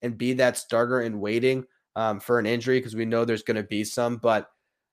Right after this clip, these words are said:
I look at where the Mets are currently at. If there was one addition to put them over the top, to me,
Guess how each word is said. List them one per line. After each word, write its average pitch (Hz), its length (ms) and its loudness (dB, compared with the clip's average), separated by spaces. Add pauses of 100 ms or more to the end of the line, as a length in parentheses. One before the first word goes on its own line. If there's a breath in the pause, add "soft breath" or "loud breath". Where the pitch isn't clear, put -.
(140)
I 131 80 4
look 165 300 6
at 208 100 6
where 165 160 8
the 160 80 6
Mets 139 300 6
are 123 200 2
currently 131 560 0
at. 85 220 -4 (680)
If 214 220 6
there 254 160 6
was 185 200 6
one 151 260 6
addition 151 380 4
to 120 80 0
put 147 240 -2
them 143 160 2
over 135 220 4
the 110 120 -2
top, 127 420 2
to 127 120 -6
me, 190 400 4